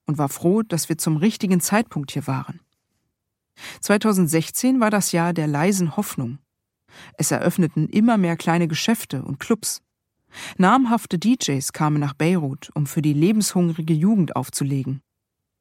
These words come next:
Touristen und Backpacker fluteten die Stadt und sorgten für einen regelrechten Libanon-Hype.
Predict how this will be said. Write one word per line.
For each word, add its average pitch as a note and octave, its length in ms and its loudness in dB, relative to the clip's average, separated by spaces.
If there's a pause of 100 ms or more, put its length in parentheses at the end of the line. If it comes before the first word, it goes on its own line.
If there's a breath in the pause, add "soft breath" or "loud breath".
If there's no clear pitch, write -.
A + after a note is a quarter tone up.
(300 loud breath)
Touristen A3+ 480 0
und G3 160 2
Backpacker F#3 600 0
fluteten G#3+ 540 0
die D3+ 100 0
Stadt - 400 -2 (560 loud breath)
und F3+ 140 2
sorgten G3 360 2
für - 180 -4
einen D#3+ 380 2
regelrechten F3 680 2
Libanon-Hype. C#3+ 800 -2